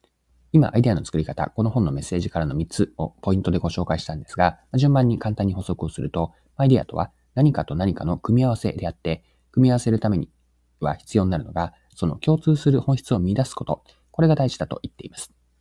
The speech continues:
また、組み合わせる時のポイントは、アイデアの種になるような集めた情報を一旦消化するんですけれども、その後に孵化させること、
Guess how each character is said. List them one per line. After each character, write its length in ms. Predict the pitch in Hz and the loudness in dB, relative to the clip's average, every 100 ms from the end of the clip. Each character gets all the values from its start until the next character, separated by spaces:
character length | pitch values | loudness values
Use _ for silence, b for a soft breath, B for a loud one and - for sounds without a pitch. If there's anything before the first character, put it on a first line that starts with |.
| _ _ _ _ _ _ _ _ _ _ - | _ _ _ _ _ _ _ _ _ _ -2
ま 100 | 117 | 2
た、 120 | 101 | 2
組 180 | - 127 | 2 2
み 60 | |
合 20 | 127 | 4
わ 40 | |
せ 120 | 123 | 2
る 60 | 98 | 0
時 180 | 76 80 | -2 -6
の 100 | 69 | -6
ポ 100 | 76 | -6
イ 60 | |
ン 40 | 71 | -6
ト 120 | 71 | -4
は、 240 | 80 113 - | -4 -4 0
ア 100 | 135 | 2
イ 60 | |
デ 100 | 139 | 4
ア 20 | |
の 120 | 107 69 | 0 -2
種 200 | 107 87 | -2 -2
に 100 | - | -4
な 140 | 82 76 | -6 -6
る 80 | |
よ 120 | 71 69 | -6 -6
う 20 | |
な 160 | 76 - - | -10 -10 -6
集 120 | - | 0
め 100 | 117 | 0
た 100 | 104 | 0
情 140 | 85 | 0
報 220 | 80 76 80 | -2 -2 -2
を 60 | - | -2
一 80 | |
旦 240 | - 143 135 | -4 -4 0
消 160 | 143 | 2
化 120 | 131 123 | 2 0
す 120 | 120 | 0
る 60 | |
ん 40 | 101 | -2
で 80 | - | -4
す 80 | |
け 80 | - | -16
れ 60 | - | -10
ど 100 | 73 | -6
も、 180 | 80 b b _ | -6 b b _
そ 160 | - | 0
の 100 | 151 | 2
後 160 | 170 98 | 2 2
に 180 | 95 - | 0 0
孵 60 | - | -2
化 120 | 165 | -2
さ 140 | - | -2
せ 140 | - 71 | -8 -12
る 80 | |
こ 100 | - | -12
と、 200 | - 85 | -6 -6